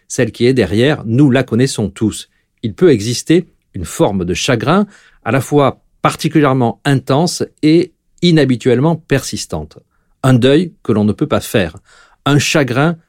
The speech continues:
dont on ne se défait pas. C'est le cas notamment après la mort d'un enfant, après un décès accidentel, ou chez certaines personnes âgées qui ont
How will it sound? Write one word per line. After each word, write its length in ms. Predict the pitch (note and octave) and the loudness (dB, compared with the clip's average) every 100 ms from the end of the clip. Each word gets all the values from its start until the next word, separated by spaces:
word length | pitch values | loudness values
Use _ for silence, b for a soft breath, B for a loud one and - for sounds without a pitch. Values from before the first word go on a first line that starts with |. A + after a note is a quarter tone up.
| b | b
dont 360 | A2+ A2+ E3 C#3 C#3 | -4 0 2 2 0
on 80 | D3+ | 2
ne 160 | C3 | 2
se 280 | - C3 B2+ F#2 | 2 0 0 -2
défait 520 | F2+ A2 - B2 - _ | -2 -2 -2 -4 -6 _
pas. 220 | E2+ - _ _ _ _ _ _ _ _ _ | -6 -6 _ _ _ _ _ _ _ _ _
C'est 160 | - C3+ | -4 0
le 80 | B2 | 2
cas 160 | F3+ | 2
notamment 580 | C#3+ A#2 B2 D#3 A2+ - - | 0 0 0 0 -2 -8 -10
après 280 | - - | -6 -2
la 100 | G#2 | 2
mort 160 | G#2+ F#2 | 2 2
d'un 160 | F#2+ A2 | 0 0
enfant, 520 | C3+ - F#3 F#3 - | 0 0 0 0 -4
après 260 | - - C3+ | -10 -4 -2
un 60 | |
décès 400 | G2+ F#2+ G2 - | 0 0 0 0
accidentel, 680 | A2 - G#2 G2+ - F3+ F3+ b b b b b _ | -4 -4 -4 -4 0 0 0 b b b b b _
ou 200 | F#3+ A3 - | 2 4 0
chez 200 | - D3 | -2 -2
certaines 380 | D3+ - C#3+ | -2 -2 0
personnes 400 | A#2 C3 C3+ A#2 | 0 -2 -2 2
âgées 360 | A#2 G#2+ C#3+ F#3 | 2 2 2 0
qui 240 | - A2+ | -2 0
ont 180 | C#3 D#3+ | 2 0